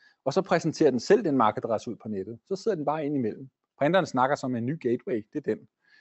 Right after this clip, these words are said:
Og så kan man ændre alt, hvad der bliver printet, eller se alt, hvad folk downloader, og, og, og putte ting ind i det, de downloader. S S L-skript, keyloggers, hvad man har lyst til.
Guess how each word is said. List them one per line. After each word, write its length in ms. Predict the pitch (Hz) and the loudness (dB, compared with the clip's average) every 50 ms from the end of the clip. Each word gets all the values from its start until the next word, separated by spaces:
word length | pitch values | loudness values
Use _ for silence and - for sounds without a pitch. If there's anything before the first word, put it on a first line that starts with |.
| _ _ | _ _
Og 80 | - 143 | -16 -16
så 80 | - - | -14 -10
kan 100 | - 180 | -6 -6
man 100 | 160 - | -4 -2
ændre 300 | 147 139 151 - 208 160 | 0 0 0 0 0 2
alt, 100 | 123 113 | 2 2
hvad 100 | 110 147 | 2 2
der 60 | 143 127 | 0 0
bliver 160 | 113 120 110 - | 0 -2 -4 -4
printet, 360 | - 107 104 107 107 101 - - | -6 -8 -8 -8 -8 -8 -6 -4
eller 120 | 117 113 | -4 -4
se 240 | - - - 165 143 | -2 2 4 6 6
alt, 120 | 127 120 | 6 4
hvad 100 | 160 143 | 2 -2
folk 300 | - - 127 98 - - | -2 -2 -2 -2 -2 0
downloader, 440 | 120 107 107 110 120 123 123 120 127 123 _ _ _ | 0 0 0 0 -2 -2 -4 -4 -6 -10 _ _ _
og, 100 | - 104 - - - - | -10 -10 -10 -10 -10 -10
og, 140 | 127 - 147 | -8 -8 -6
og 120 | 131 127 | -8 -8
putte 220 | - - 123 - - | -8 -12 -12 -10 -6
ting 180 | 180 185 - | -6 -4 -4
ind 100 | 170 165 | -4 -6
i 40 | 170 | -6
det, 180 | 131 - 123 120 | -6 -6 -6 -8
de 80 | 123 | -8
downloader. 460 | 120 - 110 110 113 120 117 113 113 117 - _ _ _ _ _ - 131 | -8 -8 -10 -8 -6 -6 -6 -6 -8 -10 -18 _ _ _ _ _ -10 -6
S 140 | 131 131 117 | -6 -6 -4
S 40 | |
L-skript, 400 | 143 139 139 - - - 139 131 _ _ _ _ - | -4 -4 -4 -6 -8 -8 -8 -8 _ _ _ _ -10
keyloggers, 540 | 156 151 151 156 156 117 113 - - 117 - | -8 -6 -2 -2 -2 -2 -2 -4 -8 -8 -4
hvad 120 | - 135 | -4 -2
man 100 | 151 147 | -2 -2
har 60 | 135 | -4
lyst 220 | 120 120 117 - _ | -4 -6 -10 -14 _
til. 140 | - 143 | -20 -20